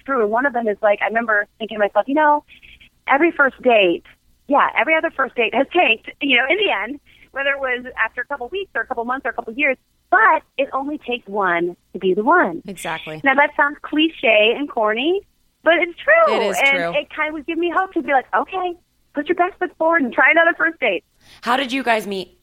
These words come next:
Speaker 1: Oh, you know, I actually use a dating service. I threw money at the problem. <laughs>
Speaker 2: Yeah, I like it. Take out the variables. It works.
Speaker 3: That's what we're doing. I mean, I, the thing is, I think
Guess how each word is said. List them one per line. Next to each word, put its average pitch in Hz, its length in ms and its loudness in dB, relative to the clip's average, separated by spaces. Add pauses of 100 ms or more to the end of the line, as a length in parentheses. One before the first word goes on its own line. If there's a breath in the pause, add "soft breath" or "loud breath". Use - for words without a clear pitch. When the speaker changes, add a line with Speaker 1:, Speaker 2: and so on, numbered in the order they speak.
(1200 loud breath)
Speaker 1:
Oh, 381 140 6
you 262 140 -2
know, 269 80 4
I 254 100 4
actually 262 240 -2
use 220 160 -6
a 196 40 -10
dating 185 300 -2
service. 160 240 -6
I 208 100 0
threw 220 120 -4
money 165 220 -4
at 147 40 -10
the 151 60 -10
problem. 151 440 -4
<laughs> 403 680 0
Speaker 2:
Yeah, 269 1080 0
I 185 140 -4
like 208 280 -4
it. 175 120 -6
Take 240 200 -10
out 311 140 -8
the 208 80 -8
variables. 156 640 -4
It 190 120 -12
works. - 420 -6
Speaker 3:
That's - 260 -4
what 277 100 -4
we're 254 180 -2
doing. 202 340 -2
I 208 40 -4
mean, 214 140 -6
I, 208 140 -4
the 220 140 -8
thing 254 300 -6
is, 254 140 -6
I 196 100 -4
think 208 260 -12